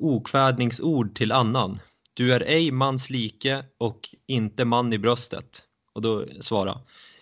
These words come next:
"Jag är man som du, så skall det mötas vid tre vägars möte.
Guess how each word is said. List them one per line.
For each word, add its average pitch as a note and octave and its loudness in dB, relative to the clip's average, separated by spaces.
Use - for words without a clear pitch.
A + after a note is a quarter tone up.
"Jag D3+ 4
är D3 4
man D3 0
som A#2+ -2
du, G2+ 0
så B2+ -4
skall B2+ 0
det B2 0
mötas C3 0
vid A2+ -10
tre D#3 2
vägars A#2+ 0
möte. G2+ -2